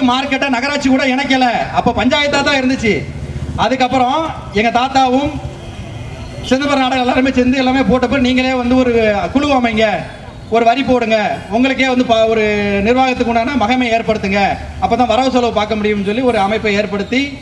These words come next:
நான் மார்க்கெட்டு செவனா போய்கிட்டு இருந்திருக்கு. அந்த மார்க்கெட்டு <clears throat> அடுத்த ஒரு சில நாட்கள்ல, ஒரு சில காலங்களில, அஹ், அவருடன் நட்பாக பழகி வந்த ஐயா பெரியசாமி தேவர் என்பவர் வந்து பஞ்சாயத்தின் தலைவராக அது வந்து வந்துடுறாரு.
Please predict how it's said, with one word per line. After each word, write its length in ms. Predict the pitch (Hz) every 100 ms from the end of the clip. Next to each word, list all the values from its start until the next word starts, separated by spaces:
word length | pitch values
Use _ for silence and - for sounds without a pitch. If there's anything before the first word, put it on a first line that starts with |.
| - - - - 196
நான் 240 | 220 240
மார்க்கெட்டு 340 | 233 247 233 233
செவனா 240 | 226 233
போய்கிட்டு 300 | 208 220 208
இருந்திருக்கு. 300 | 185 175 139 - - - - - -
அந்த 220 | 208 240
மார்க்கெட்டு 460 | 220 240 277 269 254 269 269 -
<clears throat> 300 | - 247 202
அடுத்த 180 | 226 262
ஒரு 120 | 247
சில 160 | 214 233 226 220 196 180 170 - 202
நாட்கள்ல, 420 | 254 254 240 220 208 233
ஒரு 140 | 214 208
சில 140 | 233
காலங்களில, 480 | 226 233 233 220 247 285 - - - - - - - - -
அஹ், 140 | 196
அவருடன் 340 | 220 269 269 254
நட்பாக 300 | 247 302 285
பழகி 240 | 247 254 247
வந்த 200 | 233 247
ஐயா 180 | 240 220
பெரியசாமி 440 | 254 302 277 262 254
தேவர் 260 | 247 233
என்பவர் 320 | 220 220 208 208
வந்து 140 | 262
பஞ்சாயத்தின் 520 | 240 247 262 247 220
தலைவராக 360 | 214 226 214 233
அது 180 | 208 202
வந்து 180 | 220 208
வந்துடுறாரு. 360 | 233 214 160